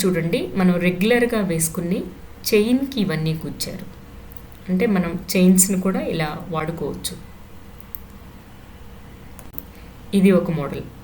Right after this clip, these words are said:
నల్ల పూసలు కానీ, నల్ల థ్రెడ్‌తో కానీ ఇష్టపడే వాళ్ళకి ఈ మోడల్ చాలా బాగుంటుంది. ఇయర్ రింగ్స్ కూడా సెట్ చేశారు చూడండి.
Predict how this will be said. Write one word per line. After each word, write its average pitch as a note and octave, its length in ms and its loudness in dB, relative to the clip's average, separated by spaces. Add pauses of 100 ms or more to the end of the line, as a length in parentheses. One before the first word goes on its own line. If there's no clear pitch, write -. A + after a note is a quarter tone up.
నల్ల F3+ 300 8
పూసలు F3+ 380 2
కానీ, D#3+ 460 -2 (140)
నల్ల E3+ 400 2
థ్రెడ్‌తో D#3+ 420 0
కానీ D3 360 -6 (120)
ఇష్టపడే E3+ 460 2
వాళ్ళకి D#3 280 -2
ఈ G3 120 -2 (100)
మోడల్ D#3 220 -6 (120)
చాలా D3 180 -4
బాగుంటుంది. - 580 -8 (480)
ఇయర్ F#3+ 180 8
రింగ్స్ F3+ 320 2
కూడా D#3 220 0
సెట్ - 260 -8
చేశారు - 340 -6
చూడండి. C#3 380 -8